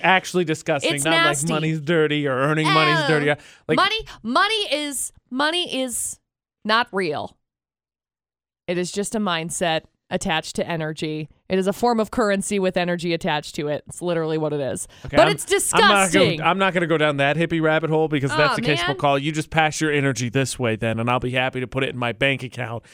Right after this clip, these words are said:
Speaker 1: and save it for a rainy day when I need that positive energy.
Speaker 2: Okay.
Speaker 1: But, but, but, but, but, but, back, backtracking. Money f-, actually is gross.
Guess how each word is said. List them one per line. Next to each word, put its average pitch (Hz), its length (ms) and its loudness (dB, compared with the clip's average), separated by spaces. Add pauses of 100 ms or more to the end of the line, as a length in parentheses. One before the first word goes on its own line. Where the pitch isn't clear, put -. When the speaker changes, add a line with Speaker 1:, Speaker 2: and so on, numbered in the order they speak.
(160)
Speaker 1:
and 151 140 0
save 175 240 4
it 160 100 -2
for 165 140 4
a - 20 4
rainy 151 320 2
day 147 200 4
when 139 120 2
I 139 80 4
need 135 160 -2
that 131 180 2
positive 131 460 2
energy. 113 480 -2 (260)
Speaker 2:
Okay. 311 460 -2
Speaker 1:
But, 240 400 6
but, 202 140 6
but, 202 120 4
but, 190 140 4
but, 180 120 2
but, 165 220 0 (960)
back, 214 460 0
backtracking. 165 600 0 (280)
Money 214 340 4
f-, - 260 -10 (120)
actually 190 640 2
is 156 200 -2
gross. 120 420 -8